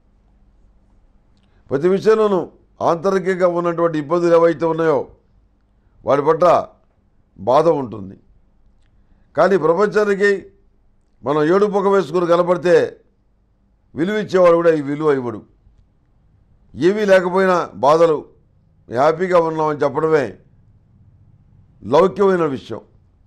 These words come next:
ప్రతి వాళ్ళని నమ్మి మనసులో మాటలు చెప్పి, బాధలు చెప్పి, ఇవన్నీ చేస్తే మనకేదో సపోర్ట్ వస్తుంది చెప్పని కొంతమంది అనుకుంటారు అమాయకులు. అదేమీ లేదు. వాడంటే పది మంది చెప్తాడు, "వాడు ఆరిపోయాడు, వాడి దగ్గరికి పోవకండి."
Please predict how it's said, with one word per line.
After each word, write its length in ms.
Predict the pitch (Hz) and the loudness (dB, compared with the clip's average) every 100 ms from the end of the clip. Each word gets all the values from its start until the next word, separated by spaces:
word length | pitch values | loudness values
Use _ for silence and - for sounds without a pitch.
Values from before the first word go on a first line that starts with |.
| _ _ _ _ - | _ _ _ _ -6
ప్రతి 180 | 156 196 | -2 2
వాళ్ళని 320 | 202 202 196 | 2 2 0
నమ్మి 200 | 185 190 180 | 0 0 0
మనసులో 380 | 175 160 185 | 0 0 0
మాటలు 320 | 175 175 160 160 | 2 0 -2 -8
చెప్పి, 320 | 165 139 170 | -6 -2 0
బాధలు 400 | 156 165 170 160 | 4 4 4 0
చెప్పి, 480 | 135 165 160 - _ _ _ _ - | -6 -4 -4 -6 _ _ _ _ -8
ఇవన్నీ 240 | 156 185 | -4 -2
చేస్తే 720 | 156 175 160 180 160 131 - _ _ - | 0 -2 0 2 4 2 -8 _ _ -8
మనకేదో 760 | 151 160 175 185 170 139 - _ _ _ - | -4 -2 0 2 2 0 -2 _ _ _ -4
సపోర్ట్ 400 | 156 170 214 190 | 0 2 0 0
వస్తుంది 360 | 190 139 175 160 | -6 -6 -6 -6
చెప్పని 220 | 160 160 | -4 -2
కొంతమంది 420 | 151 143 151 143 | -2 -2 -2 -2
అనుకుంటారు 540 | 139 123 123 113 92 - _ _ _ _ _ - | -4 -6 -8 -8 -8 -12 _ _ _ _ _ -12
అమాయకులు. 520 | 127 147 127 87 85 _ _ _ _ _ | -2 0 0 -4 -16 _ _ _ _ _
అదేమీ 360 | 101 135 180 190 | -2 2 2 2
లేదు. 240 | 156 110 95 _ _ _ _ _ - | 0 -2 -6 _ _ _ _ _ -2
వాడంటే 380 | 131 165 190 180 | 2 4 4 2
పది 200 | 175 180 | 2 2
మంది 200 | 190 190 | 0 0
చెప్తాడు, 260 | 175 135 160 | 0 2 2
"వాడు 180 | 156 151 | 4 4
ఆరిపోయాడు, 440 | 170 175 170 165 160 | 2 2 2 4 2
వాడి 120 | 151 | 2
దగ్గరికి 280 | 147 151 143 | 0 -2 -4
పోవకండి." 580 | 135 131 113 101 90 | 0 0 0 -6 -10